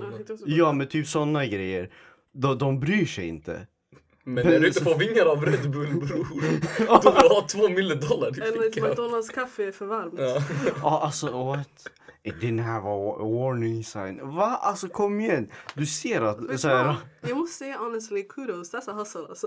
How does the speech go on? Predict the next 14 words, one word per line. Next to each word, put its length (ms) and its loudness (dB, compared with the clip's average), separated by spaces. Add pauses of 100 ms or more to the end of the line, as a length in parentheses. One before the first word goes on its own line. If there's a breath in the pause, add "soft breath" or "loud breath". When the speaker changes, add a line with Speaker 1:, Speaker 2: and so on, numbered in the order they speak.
Speaker 1:
De 180 2
här 80 4
som 160 6
Speaker 3:
Men 140 2
Speaker 1:
kommer 140 0
ut 60 -2
med 100 -4
miljoner 540 0 (240 loud breath)
för 120 -6
en 140 0
sån 120 -4
här 140 0
liten 380 -2
grej. 360 -4